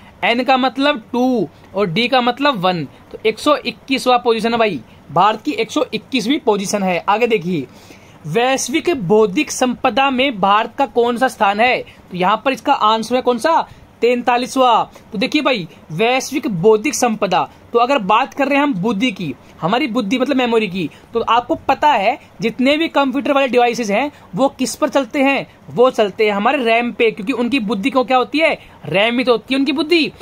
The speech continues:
तो रैम से देखिए भाई, R के लिए हम चार यूज़ करेंगे, A vowel है हटा दो, एम के लिए तीन।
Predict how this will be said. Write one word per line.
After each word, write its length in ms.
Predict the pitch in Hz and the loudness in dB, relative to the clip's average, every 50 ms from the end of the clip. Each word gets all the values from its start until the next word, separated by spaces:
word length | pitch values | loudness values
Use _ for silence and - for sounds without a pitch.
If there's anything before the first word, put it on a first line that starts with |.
| - - - | -20 -16 -10
तो 80 | - 165 | -8 -4
रैम 320 | 160 202 226 247 269 277 | -2 0 0 0 0 0
से 100 | 254 269 | -2 0
देखिए 240 | 240 233 - 247 240 | 0 0 0 0 0
भाई, 180 | 220 214 185 - - | 0 0 -2 -2 0
R 260 | 180 190 214 247 269 269 | 2 2 4 2 0 0
के 120 | 233 277 | -2 0
लिए 100 | 262 277 | 0 2
हम 120 | 254 262 220 | 0 0 -2
चार 320 | - - 202 180 190 196 | -2 0 0 2 2 0
यूज़ 100 | 220 202 | -2 -2
करेंगे, 340 | - 240 233 247 269 311 330 - - - - - - - - | 0 -2 0 0 -2 -2 -4 -6 -14 -20 -20 -14 -4 0 2
A 160 | 254 269 285 | 4 4 4
vowel 320 | 277 247 226 214 226 240 240 | 4 4 4 2 2 2 2
है 120 | 262 254 | 2 0
हटा 180 | 208 175 180 175 | 0 0 0 2
दो, 220 | 180 254 277 320 311 - - - - - | 2 2 2 2 0 -6 -20 -16 -6 -4
एम 180 | 196 233 254 262 | -2 -2 -2 -2
के 140 | - 269 | -2 0
लिए 140 | 254 262 277 277 | 0 0 0 -2
तीन। 420 | - - 226 226 226 214 185 143 | -4 -4 -2 -2 -2 -2 -4 -4